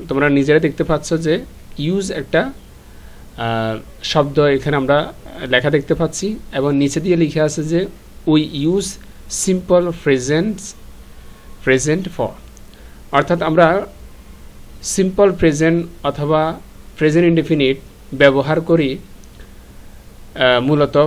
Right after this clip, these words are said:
facts and des-, আহ, ডেসক্রিপশনের জন্য। বলো কীরকম? সেটা হচ্ছে ফ্যাক্টস বলতে তথ্য বোঝাচ্ছে, আর ডেসক্রিপশন বলতে বর্ণনা বোঝাচ্ছে।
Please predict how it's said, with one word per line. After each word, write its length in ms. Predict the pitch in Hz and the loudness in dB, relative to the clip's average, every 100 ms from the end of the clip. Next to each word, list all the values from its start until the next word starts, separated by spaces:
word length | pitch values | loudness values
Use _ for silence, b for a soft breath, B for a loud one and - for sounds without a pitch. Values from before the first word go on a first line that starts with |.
| 151 - | 0 0
facts 380 | 170 180 - - B B B - - - - - | 2 2 0 -12 B B B -20 -20 -20 -20 -4
and 520 | 143 139 147 139 - 135 | 2 4 2 -2 -8 -2
des-, 60 | |
আহ, 540 | 135 123 - 135 123 120 | -2 -2 -6 -2 0 2
ডেসক্রিপশনের 600 | 135 - 143 - 127 113 | 2 2 -4 -2 -2 -4
জন্য। 260 | 110 92 - - - | -6 -8 -16 -20 -10
বলো 120 | 131 135 | -6 -4
কীরকম? 500 | 151 151 143 170 269 - - - B B B - - - | 0 0 0 -2 -4 -10 -20 -20 B B B -20 -20 -4
সেটা 240 | 165 170 | 0 2
হচ্ছে 340 | 170 175 - 247 - - - - - - - - - - B B B B - - - - - - | 2 -2 -2 -2 -6 -20 -20 -20 -20 -20 -20 -20 -20 -20 B B B B -20 -20 -20 -20 -20 -2
ফ্যাক্টস 340 | 175 185 185 175 | 2 2 2 -2
বলতে 260 | 175 180 180 | 0 0 2
তথ্য 320 | 180 170 - | 0 0 0
বোঝাচ্ছে, 520 | 156 127 110 110 - 101 - - - - - - - - | 0 0 -4 -6 -10 -10 -16 -20 -20 -20 -20 -20 -20 0
আর 260 | 135 127 123 - - - | 4 4 2 -4 -16 -8
ডেসক্রিপশন 600 | 139 151 - 175 170 180 | 0 2 2 -4 0 0
বলতে 320 | 175 165 185 214 262 - 135 | 2 0 2 0 -2 -10 4
বর্ণনা 340 | 147 143 135 | 4 6 0
বোঝাচ্ছে। 480 | 123 123 120 - | 0 -2 -2 -4